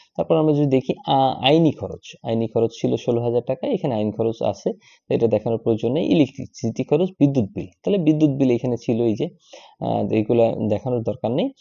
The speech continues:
তারপর আবার আদায় খরচ ছিল দশ হাজার টাকা, তাহলে আমরা এখানে দেখছি আদায় খরচ থাকলেও আসলে দেখানোর দরকার নেই।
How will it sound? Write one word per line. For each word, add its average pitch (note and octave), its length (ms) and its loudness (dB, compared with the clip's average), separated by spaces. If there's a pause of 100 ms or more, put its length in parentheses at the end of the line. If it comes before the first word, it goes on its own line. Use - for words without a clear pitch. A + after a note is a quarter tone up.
(140)
তারপর F#3 180 2
আবার E3 180 2
আদায় A#2 320 2
খরচ B2 280 0
ছিল F#3+ 220 2
দশ B2 240 -2
হাজার A#2+ 200 2
টাকা, F#3 180 -4
তাহলে - 200 -2
আমরা A#2+ 160 0
এখানে A2+ 220 -2
দেখছি A2 220 0
আদায় A2 240 2
খরচ A2 280 -2
থাকলেও A2 260 -2
আসলে G#2+ 200 0
দেখানোর G#2+ 360 -2
দরকার G#2 260 -4
নেই। F#3 200 -4